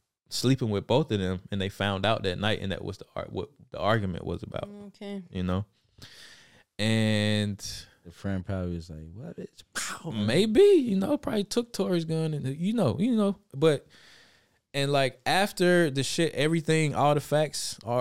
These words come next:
Speaker 1: all the facts came out about it. Everybody immediately want to cancel
Speaker 3: Tory Lanez.
Speaker 1: Tory Lanez and throw away all his music, take his music off Spotify, all this shit. Like, just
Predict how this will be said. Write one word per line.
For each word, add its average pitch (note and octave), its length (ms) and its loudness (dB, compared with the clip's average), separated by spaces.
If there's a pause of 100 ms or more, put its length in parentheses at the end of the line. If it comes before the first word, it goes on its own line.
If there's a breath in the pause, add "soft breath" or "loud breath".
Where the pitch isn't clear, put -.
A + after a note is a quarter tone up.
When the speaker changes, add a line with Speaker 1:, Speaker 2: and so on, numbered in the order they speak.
Speaker 1:
all C3+ 200 2
the C3+ 80 0
facts C#3 400 0
came C3+ 340 2
out B2+ 180 2
about A#2+ 360 2
it. A#2 260 0 (200)
Everybody G#2+ 640 0
immediately A2 1000 -2 (420)
want G2+ 260 -2
to G2 120 -8
cancel G#2 800 -4 (260)
Speaker 3:
Tory E2+ 220 -8
Lanez. E2+ 80 -10
Speaker 1:
Tory G#2+ 300 2
Lanez G2 600 -2
and F2+ 240 -12 (920)
throw G#2 220 4
away G2+ 220 6
all G2 160 4
his G#2 160 0
music, F2+ 580 -2
take B2+ 220 -2
his B2 120 -2
music A#2 360 -4
off A2 180 -2
Spotify, G2+ 880 0
all A2 260 2
this G2+ 160 0
shit. F#2 360 -6 (280)
Like, F#2 280 -2
just C3 340 -2